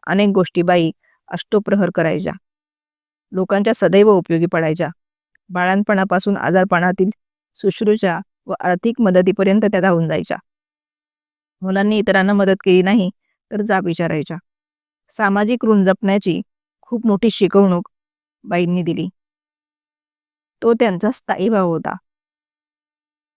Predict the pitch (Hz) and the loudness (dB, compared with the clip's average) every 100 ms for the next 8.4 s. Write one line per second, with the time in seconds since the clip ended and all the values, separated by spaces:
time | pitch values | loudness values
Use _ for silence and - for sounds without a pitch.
0 | _ - 208 220 233 254 180 196 220 208 | _ -2 2 4 4 2 2 0 0 2
1 | 214 208 190 196 214 214 220 202 180 175 | 2 2 0 0 2 4 4 4 2 0
2 | 175 214 - 170 165 _ _ _ 202 202 | 0 -2 -2 -2 -4 _ _ _ -10 -4
3 | 233 226 277 - 202 208 233 208 180 196 | -2 0 0 0 0 0 -2 0 0 0
4 | 165 151 190 _ _ _ - 185 208 214 | 0 -2 -8 _ _ _ -12 -8 -6 -4
5 | 185 196 214 190 - 180 240 185 208 196 | -2 -2 -2 -4 -4 -2 -2 -2 -2 0
6 | 185 196 202 214 202 175 180 175 175 180 | 2 4 4 4 2 2 0 2 2 2
7 | 202 196 180 175 175 196 214 - 202 165 | 0 0 0 0 -2 -2 -2 -4 -4 -2
8 | 175 180 202 156 | -2 -2 -2 -6